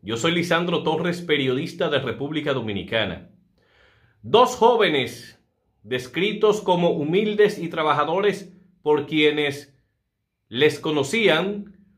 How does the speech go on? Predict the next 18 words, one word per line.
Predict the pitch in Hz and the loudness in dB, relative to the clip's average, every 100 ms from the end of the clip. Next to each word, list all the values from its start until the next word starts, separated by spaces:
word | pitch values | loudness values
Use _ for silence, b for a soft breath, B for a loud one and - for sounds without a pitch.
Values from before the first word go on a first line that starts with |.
| _ _ | _ _
fueron | - 165 247 254 | 0 4 6 6
encontrados, | 247 202 190 170 208 220 175 139 - - - _ _ _ | 2 2 0 2 2 2 0 -2 -6 -16 -20 _ _ _
quemados | 151 156 202 208 156 120 - - - | -2 2 4 4 0 -4 -8 -18 -8
y | 214 | -6
sin | - 185 151 | -4 -4 -4
vida | 226 180 147 160 - - _ _ _ _ _ _ _ | -2 0 0 0 -6 -20 _ _ _ _ _ _ _
en | 175 214 | 2 4
el | 208 185 | 4 4
Mamey | 160 143 180 208 | 2 2 2 2
de | 185 | 0
los | 170 170 | 0 -2
Hidalgos, | 151 151 175 175 180 - | -2 0 2 0 -4 -4
Puerto | 147 143 131 123 - | -2 -2 -2 -6 -2
Plata, | 139 127 104 98 80 - - | 0 0 -2 -6 -8 -8 0
en | 185 220 | 2 2
unos | 233 214 - | 2 2 0
matorrales. | 160 143 139 127 139 127 104 95 - - - - - _ _ _ _ _ _ _ - | 0 0 0 -2 2 2 0 -6 -12 -18 -20 -20 -20 _ _ _ _ _ _ _ -18
Dos | 113 165 262 254 - - | 2 6 8 6 0 -18